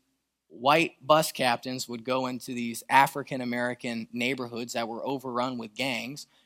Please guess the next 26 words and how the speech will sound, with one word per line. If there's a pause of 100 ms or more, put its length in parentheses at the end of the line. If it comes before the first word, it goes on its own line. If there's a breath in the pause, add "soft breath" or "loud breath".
and
they
would
be
walking
to
their
bus
kids'
houses
and (400 soft breath)
to
the
neighbor
houses
trying
to
find
kids
and
get
'em
to
come
to
church